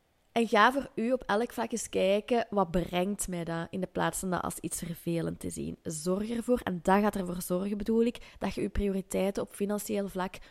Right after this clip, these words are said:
wel juist gaat kunnen. Allee, voor een stuk, want er liggen nog heel veel andere dingen aan de, aan de basis, hè. Soms wel financiële problemen. Allee, of, of als je merkt van, ja, het loopt niet zo goed, of ik verdien nog niet zoveel als ik wil. Ondertussen viel mijn, eh, microfoon hier om.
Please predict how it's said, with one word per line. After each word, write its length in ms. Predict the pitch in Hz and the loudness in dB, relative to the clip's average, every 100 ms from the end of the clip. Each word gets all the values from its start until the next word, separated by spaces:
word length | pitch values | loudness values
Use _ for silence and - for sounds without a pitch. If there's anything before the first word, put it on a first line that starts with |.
| _ | _
wel 440 | 185 175 175 180 | 0 2 4 2
juist 440 | 185 165 160 156 - | 0 -2 -2 -4 -6
gaat 180 | 190 - | -10 -10
kunnen. 320 | 170 170 - _ | -8 -6 -8 _
Allee, 180 | - 202 | 2 4
voor 100 | 190 | 4
een 80 | 180 | 0
stuk, 300 | - 185 - | 0 -2 -4
want 160 | 170 175 | -6 -6
er 160 | 170 170 | -6 -10
liggen 220 | - 170 175 | -8 -6 -4
nog 100 | - | 2
heel 320 | 196 208 190 | 8 8 8
veel 160 | 185 | 6
andere 320 | - 170 175 170 | 6 2 0 -2
dingen 280 | 160 165 | -4 -4
aan 180 | - 156 | -4 -4
de, 180 | 156 156 - - - | -4 -4 -8 -20 -12
aan 140 | - | -4
de 80 | 165 | -2
basis, 400 | 151 165 165 160 | 0 -2 -2 -2
hè. 140 | 170 | -4
Soms 240 | 180 185 - | -4 -6 -8
wel 100 | 180 | -8
financiële 420 | 175 170 170 165 | -6 -4 -4 -4
problemen. 560 | - 170 170 170 175 170 - - | -4 -4 -2 -2 -4 -10 -16 -8
Allee, 220 | - 202 - | -2 0 0
of, 200 | - - | -4 -4
of 240 | 190 - - | -4 -2 -2
als 160 | - | 0
je 100 | 196 | 0
merkt 320 | 175 170 170 | 0 0 -2
van, 180 | - 175 | -2 0
ja, 260 | 165 156 - - - _ _ _ - | 2 2 0 -8 -20 _ _ _ -12
het 160 | - 196 | -10 -2
loopt 240 | 190 185 | -2 -2
niet 120 | 196 | -4
zo 120 | 170 | -4
goed, 140 | 175 185 | 0 0
of 60 | |
ik 100 | 185 | 0
verdien 240 | 180 175 185 | -4 -8 -6
nog 120 | 180 | -6
niet 80 | 180 | -6
zoveel 260 | 165 160 | -6 6
als 140 | 160 - | 12 12
ik 80 | - | 12
wil. 260 | 185 240 - - - - - - - - - - - | 6 -4 -2 0 0 -4 -6 -6 -8 -6 -4 2 0
Ondertussen 500 | 185 180 - 190 185 | 0 -6 -4 -2 -2
viel 200 | 170 180 | 0 0
mijn, 200 | 175 170 | 2 -2
eh, 260 | 165 156 156 151 147 | -2 -4 -6 -8 -10
microfoon 540 | 175 170 175 - 170 190 | -10 -10 -10 -6 -6 -4
hier 140 | 208 | -4
om. 140 | 214 | -6